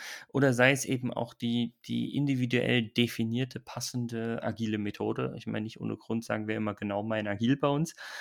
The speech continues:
Ähm, auch das ist ja eigentlich immer nur Mittel zum Zweck.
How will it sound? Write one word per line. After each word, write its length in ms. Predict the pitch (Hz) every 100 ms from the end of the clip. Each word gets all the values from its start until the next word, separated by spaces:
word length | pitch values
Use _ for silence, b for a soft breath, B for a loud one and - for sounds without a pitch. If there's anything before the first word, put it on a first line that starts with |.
| B B
Ähm, 280 | 113 117 113 -
auch 200 | 120 -
das 260 | 135 -
ist 120 | 165 127
ja 140 | 117
eigentlich 360 | 117 120 117 -
immer 300 | 139 160 147
nur 360 | 123 135 143 117
Mittel 600 | 131 147 - 139 139 139
zum 320 | - 131 131
Zweck. 420 | - 135 135 -